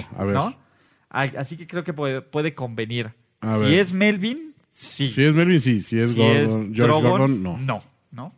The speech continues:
Speaker 1: Ujú.
Speaker 2: Este, Memo Quiroz nos dice, "Alguien tiró a David Johnson en mi liga. Tengo a cámara Carson,
Speaker 1: <laughs>
Speaker 2: Hunt y Michel. ¿Cómo ven? Pues si te
Speaker 1: Oye,
Speaker 2: alcanza".
Speaker 1: levántalo.
Speaker 2: Sí, claro, levanta.
Speaker 1: No te
Speaker 2: Pepena,
Speaker 1: sobra.
Speaker 2: pepena, muchachos.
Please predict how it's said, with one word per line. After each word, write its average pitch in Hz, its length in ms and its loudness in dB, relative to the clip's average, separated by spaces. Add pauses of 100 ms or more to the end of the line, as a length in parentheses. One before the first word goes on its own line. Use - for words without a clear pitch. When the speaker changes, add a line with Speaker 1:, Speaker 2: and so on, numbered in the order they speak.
(160)
Speaker 1:
Ujú. - 140 -10
Speaker 2:
Este, 143 640 -6 (260)
Memo 214 240 0
Quiroz 220 340 0
nos 180 200 -8
dice, 196 400 -6
"Alguien 202 340 -6
tiró 175 260 -6
a 196 60 -2
David 175 380 -6
Johnson 190 320 -8
en 175 80 -8
mi 143 80 -8
liga. 151 420 -4
Tengo 175 260 -6
a 143 120 0
cámara 415 720 0
Carson, 143 500 4
Speaker 1:
<laughs> 147 240 2
Speaker 2:
Hunt 170 280 2 (360)
y 147 120 -4
Michel. 147 460 0
¿Cómo 180 200 -4
ven? 175 320 0
Pues 143 160 -10
si 120 160 -14
te 113 200 -4 (140)
Speaker 1:
Oye, 226 140 4
Speaker 2:
alcanza". 160 400 0
Speaker 1:
levántalo. 147 640 2 (160)
Speaker 2:
Sí, 180 180 -2
claro, 175 300 -2
levanta. 151 340 -2
Speaker 1:
No - 60 -8 (120)
te 208 60 6
Speaker 2:
Pepena, 208 160 4
Speaker 1:
sobra. 185 240 4
Speaker 2:
pepena, 165 640 0
muchachos. 117 640 -8